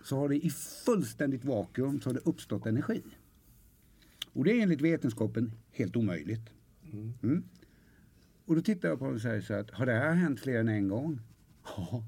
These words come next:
Speaker 1: massor." "Vad gör ni med det?" "Ja, vi behandlar det som en slump." Och då sa jag så här, "Tycker inte du", alltså då börjar jag bli rädd för vetenskap. För att, då sa jag till honom, "På riktigt, tycker du inte att det vore bättre att forska i någonting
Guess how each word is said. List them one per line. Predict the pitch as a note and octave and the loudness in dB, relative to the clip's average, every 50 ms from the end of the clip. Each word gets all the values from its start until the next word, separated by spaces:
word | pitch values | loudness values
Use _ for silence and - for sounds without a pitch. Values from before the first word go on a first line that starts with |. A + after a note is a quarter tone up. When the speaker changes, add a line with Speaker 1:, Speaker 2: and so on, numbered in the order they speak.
| - - | -4 -2
Speaker 1:
massor." | B2 A#2+ A2 - - C3 C#3+ C3 A2 - - - _ _ _ - _ _ _ | -2 -2 -2 -2 -2 -2 -4 -4 -6 -12 -16 -20 _ _ _ -20 _ _ _
"Vad | - D3+ E3+ | 4 4 6
gör | F3 F3 D#3 C#3 C3 | 6 6 4 4 4
ni | B2 B2+ | 4 2
med | C#3 D3 C#3+ | 2 2 2
det?" | F#3 G#3 - - - - - - _ _ _ _ _ - _ - | 0 0 -2 -6 -10 -14 -20 -20 _ _ _ _ _ -18 _ -2
"Ja, | C#3 | 0
vi | B2+ A#2 G2 | 2 2 2
behandlar | F2+ A#2+ C#3+ E3 D#3 B2 C3 C3 | 0 0 2 2 2 2 0 0
det | A2+ G2+ | 0 -2
som | - A2 C3 | 0 -2 -2
en | C#3+ | -2
slump." | D3 - G#3 - - F#2 - - | -2 -2 -4 -4 -4 -10 -16 -6
Och | - D3+ | -2 0
då | E3 E3+ | 0 2
sa | D3+ E3 | 2 2
jag | C3+ A#2 | 0 0
så | A2 | 0
här, | G2+ A2+ - - - - - - - - - - - | -2 -4 -6 -14 -20 -20 -20 -20 -20 -20 -20 -2 0
"Tycker | - D3+ C#3 G#3+ | 2 2 4 2
inte | F3+ B3+ | 2 2
du", | A#3 G3 F#3 E3 - | 2 4 2 2 4
alltså | - E3 D#3+ D3 | 2 2 4 4
då | C#3+ D#3+ | 2 2
börjar | D3+ G3+ G#3 | 4 2 4
jag | G3+ F#3 D#3+ C#3 | 4 4 4 4
bli | D3 D#3+ D#3 | 4 4 4
rädd | F3 G3+ G3 F3 F3 | 4 2 2 0 0
för | - E3+ | 0 0
vetenskap. | F3 D#3+ C#3+ - A2+ - - - F2 - - - - - - - - - - - | 0 0 0 -2 -4 -4 -4 -8 -12 -12 -16 -20 -20 -20 -20 -20 -20 -20 -8 -4
För | - | -4
att, | C#3+ - - - - - - _ _ - _ - - _ | -4 -4 -6 -12 -20 -20 -20 _ _ -20 _ -20 -8 _
då | - E3+ | -2 0
sa | - G#3 | 2 2
jag | F3 D3+ | 2 2
till | - C#3+ | 2 0
honom, | A2+ A2 A2 - | -2 -2 -2 0
"På | - C#3+ | 2 2
riktigt, | D#3+ D3 - - - A#2 A2+ - | 2 2 0 -4 -6 -6 0 2
tycker | - A#3 - - A#3 | 0 2 2 2 2
du | A#3+ | 2
inte | A3+ F#3+ - - A2 - - - | 2 2 0 -2 -2 -2 -2 -2
att | - C3 A2+ - - - - | -2 -2 -2 -4 -10 -18 -8
det | - C3 | -6 -4
vore | C3 B2 C3 D3 D#3+ | -2 0 2 2 2
bättre | D3 D#3+ G3 A3 G#3 - - - A2 F#2+ D#2+ D2+ F2 F2+ - _ _ - _ _ - - - - - _ | 2 2 0 0 -2 -8 -10 -8 -6 -6 -6 -8 -10 -14 -16 _ _ -20 _ _ -20 -20 -20 -20 -20 _
att | - B2+ A2+ | -8 -8 -2
forska | - D#3+ C#3+ A#2 - - A2 | -2 -2 -2 -2 -4 -4 -2
i | G#2+ | 0
någonting | A2+ A2+ G2+ G2+ G2 - G#2+ F#2 E2+ E2 E2+ | 0 0 0 -2 -2 -4 -4 -6 -6 -6 -10